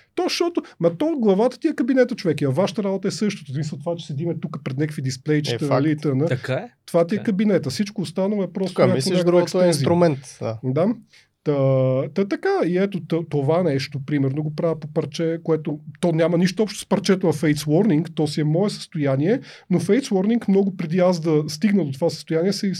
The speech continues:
Speaker 1: са визу-, са казали нещо такова.
Speaker 2: Мгм.
Speaker 1: И това е яко. Нали? Между другото също така, смятам, че музиката генерално е супер, качествената музика,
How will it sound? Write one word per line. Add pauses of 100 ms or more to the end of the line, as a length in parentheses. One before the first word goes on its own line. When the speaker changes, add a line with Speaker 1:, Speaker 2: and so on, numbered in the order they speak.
(280)
Speaker 1:
са
визу-,
са
казали
нещо
такова.
Speaker 2:
Мгм. (200)
Speaker 1:
И
това
е
яко. (540)
Нали? (300)
Между
другото
също
така, (220)
смятам,
че
музиката (180)
генерално
е
супер, (160)
качествената
музика,